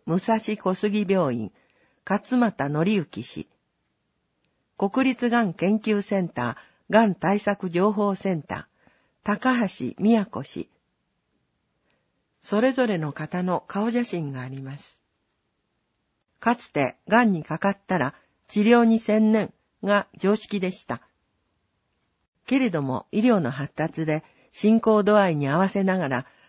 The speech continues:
働きながら治療を続けることが可能な時代になりました。では今病院が、医療ががんと共に働くために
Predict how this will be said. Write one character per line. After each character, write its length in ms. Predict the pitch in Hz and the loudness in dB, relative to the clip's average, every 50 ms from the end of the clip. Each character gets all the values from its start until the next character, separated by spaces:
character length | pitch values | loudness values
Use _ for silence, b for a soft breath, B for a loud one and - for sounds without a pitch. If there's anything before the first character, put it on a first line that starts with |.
| b | b
働 460 | b - 175 175 - 214 214 214 208 214 | b -4 -2 2 4 4 4 4 4 2
き 100 | 208 208 | 2 2
な 120 | 202 196 | 4 4
が 120 | 196 190 | 2 2
ら 200 | 185 185 180 - - _ | 2 0 0 -2 -4 _
治 140 | - 175 | -2 2
療 200 | 175 185 196 196 | 4 6 6 6
を 100 | 196 190 | 4 2
続 260 | 190 - - 170 190 190 | -2 -4 -4 -4 -2 0
け 120 | - 202 | 0 0
る 100 | 202 196 | 0 0
こ 120 | - 196 | -2 -4
と 140 | 190 - 190 | -4 -2 -2
が 180 | 180 127 120 233 | 0 -2 -2 -4
可 160 | - - 165 | -6 -4 -2
能 180 | 170 185 196 202 | 2 2 4 4
な 160 | 196 180 180 | 2 2 0
時 120 | 160 165 151 | -2 0 0
代 220 | 165 180 180 180 | 2 2 2 2
に 120 | 175 175 | 0 -2
な 120 | 170 160 160 | -2 -2 -2
り 100 | 160 151 | -4 -4
ま 140 | 151 147 156 | -4 -6 -8
し 160 | - - - | -10 -12 -14
た。 140 | - - - _ _ _ _ _ _ _ _ _ _ _ _ _ _ _ _ _ _ _ _ _ _ _ | -16 -16 -16 _ _ _ _ _ _ _ _ _ _ _ _ _ _ _ _ _ _ _ _ _ _ _
で 200 | 165 170 240 240 | 0 2 4 4
は 240 | 214 156 101 95 - - _ _ - | 4 2 0 -2 -6 -10 _ _ -2
今 400 | - 226 240 220 196 151 110 - | 2 4 4 4 4 2 0 0
病 280 | - 156 175 202 214 214 | 2 2 4 4 4 4
院 220 | 208 202 196 190 | 4 2 2 2
が、 220 | 185 180 180 175 - _ _ _ _ | 0 0 0 -2 -4 _ _ _ _
医 120 | - 214 226 | 0 2 4
療 300 | 233 220 185 156 135 127 | 4 4 4 2 0 0
が 180 | 120 110 - - _ _ _ _ _ _ _ | -2 -4 -4 -6 _ _ _ _ _ _ _
が 160 | 180 202 220 | 2 4 4
ん 80 | 220 208 | 4 2
と 160 | - - 143 | 0 -2 -4
共 280 | - - 151 165 175 180 | -4 -2 0 0 2 2
に 120 | 180 170 | 0 -2
働 360 | 165 165 165 - 196 196 190 | -2 -4 -4 -2 0 0 0
く 80 | - 185 | -2 -4
た 140 | - 185 185 | -4 -2 -2
め 140 | 190 185 170 | 0 0 -2
に 160 | 143 143 | -2 -4